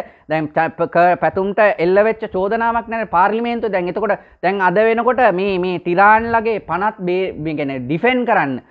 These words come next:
පිටියට ඇවිල්ලා නෑ අපිට නියාමනයක් ඕනේ තියෙන්න ඕනේ මේ විදිය දෙයක් කරන එක කරන්න ඕනේ කියලා කියන, කියන අයත් පැතුම් කර්නර්ලා මං එතක පැතුම් කර්නර්ට කිව්වේ තමන්,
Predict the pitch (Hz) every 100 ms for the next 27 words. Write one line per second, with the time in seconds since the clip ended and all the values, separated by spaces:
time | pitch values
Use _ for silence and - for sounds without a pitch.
0 | _ - 170 190 214 240 220 233 247 233
1 | 208 220 196 220 214 185 202 220 220 214
2 | 202 190 214 226 180 190 226 214 208 226
3 | 220 202 208 208 214 202 214 - 190 196
4 | 220 220 - 180 196 220 208 190 247 240
5 | _ _ - 214 233 226 202 247 285 233
6 | - _ _ 190 220 254 262 190 202 202
7 | 175 190 247 254 240 220 165 151 196 175
8 | 165 151 151 147 - 143 170 170 170 165
9 | 147 170 202 156 180